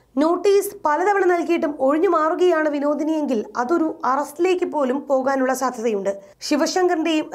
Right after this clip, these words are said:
രവീന്ദ്രന്റെയും ഒക്കെ കാര്യത്തിൽ നാം കണ്ടത് ഇത് തന്നെയാണ്. എന്തായാലും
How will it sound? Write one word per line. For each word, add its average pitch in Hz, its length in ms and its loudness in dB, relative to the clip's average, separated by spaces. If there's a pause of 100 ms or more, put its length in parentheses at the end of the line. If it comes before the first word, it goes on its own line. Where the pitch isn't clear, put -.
രവീന്ദ്രന്റെയും 311 640 -2
ഒക്കെ 285 180 -6
കാര്യത്തിൽ 285 380 -4 (100)
നാം 262 240 -2
കണ്ടത് 240 320 0 (160)
ഇത് 220 180 -4
തന്നെയാണ്. 196 300 -4
എന്തായാലും 277 480 0